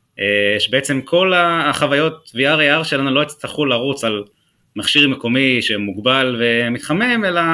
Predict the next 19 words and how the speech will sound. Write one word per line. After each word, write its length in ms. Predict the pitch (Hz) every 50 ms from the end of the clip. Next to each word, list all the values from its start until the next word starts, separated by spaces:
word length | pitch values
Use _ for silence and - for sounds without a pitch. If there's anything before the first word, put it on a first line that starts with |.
| 165 - 139
אלא 280 | 147 151 156 156 156
בענן. 480 | 151 147 160 156 160 180 208 226 240 247 247 - _ _ _ _ _ _ _ _ _ _ _ -
אה, 300 | 101 101 101 101 104 101 104
וזה 160 | 110 120 143
חלק 260 | - 170 170 180 175
מהעניין 260 | 180 170 165 170 165
של 100 | 156 156
להוריד 260 | 156 156 151 165 160
את 120 | 165 160 165
הגודל 560 | 160 151 151 147 143 139 160 196 190 180 170
הפיזי 300 | 156 - - 175 165 170
של 120 | - 160
המכשירים, 420 | 170 170 160 - - 160 165 143 113
שאתה 140 | - - 113
לא 80 | 131
צריך, 380 | 131 - 139 139 143 139 - 131
אה, 220 | 131 127 123 127
אחסון 340 | 123 131 - - 170 170 156
מקומי, 500 | 147 127 - 120 113 117 110 107 104 104